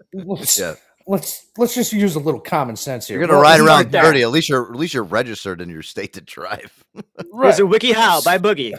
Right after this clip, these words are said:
Speaker 3: Let's go.
Speaker 1: So his only line of defense was that, and so he got pulled over by a fucking K nine unit. Odds are he'd been getting followed, and there was suspicion, so that's why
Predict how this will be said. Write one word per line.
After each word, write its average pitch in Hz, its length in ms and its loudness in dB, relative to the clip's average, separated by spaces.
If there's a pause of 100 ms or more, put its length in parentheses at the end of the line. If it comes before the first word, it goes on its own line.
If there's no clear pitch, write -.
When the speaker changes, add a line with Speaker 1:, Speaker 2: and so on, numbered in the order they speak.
(120)
Speaker 3:
Let's 160 160 0
go. 143 320 0 (140)
Speaker 1:
So 190 880 0 (420)
his 208 300 0
only 233 280 0
line 202 260 2
of 165 100 -4
defense 180 400 -2
was 139 480 -2
that, 156 380 0
and 151 220 -6
so 165 380 -2
he 160 180 -6
got 226 220 -4
pulled 214 180 0
over 147 240 -6
by 107 220 -6
a 170 60 -2
fucking 208 360 -6
K 180 200 -4
nine 131 200 -6
unit. 117 320 -12 (360)
Odds 220 280 -2
are 185 240 2
he'd 160 160 -6
been 143 120 -6
getting 127 180 -8
followed, 143 560 -4
and 110 160 -10 (540)
there 202 100 0
was 185 140 -4
suspicion, 156 800 -4
so 156 140 -10
that's 180 240 -6
why 135 500 -2